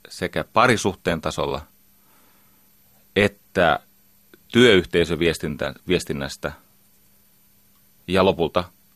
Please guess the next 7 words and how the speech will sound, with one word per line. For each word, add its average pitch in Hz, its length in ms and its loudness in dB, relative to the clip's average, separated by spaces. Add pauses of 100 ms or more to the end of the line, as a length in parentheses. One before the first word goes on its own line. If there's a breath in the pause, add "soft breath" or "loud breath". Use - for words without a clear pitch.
(840)
me 50 100 -10 (640)
vedämme 87 280 -4
semmoisen 90 320 -6
ihan 107 240 -6
pienen 95 420 0
kohtaamisviestinnän 76 1120 -4 (100)
kommunikaatioklinikan 95 1120 -2